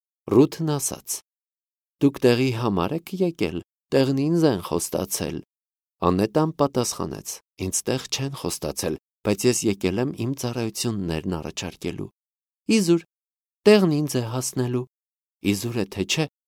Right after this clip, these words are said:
բայց ես կխոսեմ, որից հետո թող վերցնեն, ում ուզում են»։ Մի քանի րոպեից հետո Անետային կանչեցին առանձնասենյակ,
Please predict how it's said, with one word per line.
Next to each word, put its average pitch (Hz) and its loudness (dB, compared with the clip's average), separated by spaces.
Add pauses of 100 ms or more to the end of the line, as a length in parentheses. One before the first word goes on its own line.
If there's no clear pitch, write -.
(140)
բայց 120 2
ես 135 0
կխոսեմ, 135 0 (340)
որից 135 4
հետո 131 -2
թող 123 -2
վերցնեն, 113 -4
ում 127 -6
ուզում 98 -6
են»։ - -20 (2000)
Մի 131 8
քանի 113 2
րոպեից 107 4
հետո 104 0
Անետային 123 2
կանչեցին 104 0
առանձնասենյակ, 90 0